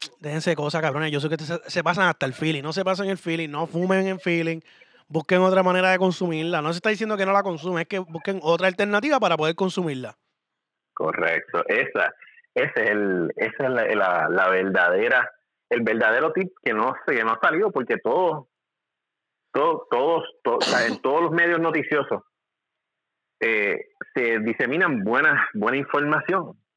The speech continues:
Speaker 2: O sea, yo hablé a través de Guapa Radio, yo hablé a través del Nuevo Día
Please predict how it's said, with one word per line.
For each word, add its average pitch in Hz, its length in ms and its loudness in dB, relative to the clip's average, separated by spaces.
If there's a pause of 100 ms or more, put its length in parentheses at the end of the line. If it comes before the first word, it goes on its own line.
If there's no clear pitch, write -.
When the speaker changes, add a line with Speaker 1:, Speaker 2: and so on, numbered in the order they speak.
(140)
Speaker 2:
O 110 60 -14
sea, 92 220 0 (100)
yo 143 420 2
hablé 117 540 2
a 123 100 2
través 107 300 0
de 123 60 0
Guapa 120 280 2
Radio, 120 400 2
yo 110 140 2
hablé 120 360 0 (420)
a 107 100 2
través 101 340 2 (300)
del 104 420 0
Nuevo 98 320 0
Día 110 320 0